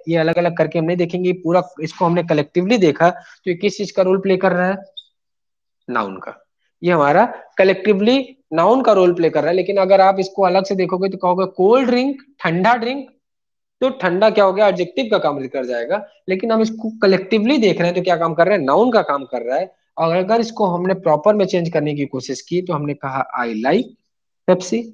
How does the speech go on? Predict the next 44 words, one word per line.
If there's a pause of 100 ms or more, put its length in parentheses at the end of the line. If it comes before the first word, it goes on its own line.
(2000)
या
फिर
कोका
कोला,
जो
भी
बोले
हम, (240)
तो
अब
यहाँ
पे
इस, (340)
इस
common
noun,
ये
common
noun
था,
cold
drink
common
noun
था।
कोल्ड
drink
में
सारे, (440)
सारे
न-,
वो,
अ, (760)
drinks
आ
जाते
हैं,
जैसे
कि
Pepsi,
कोका
कोला
या
फिर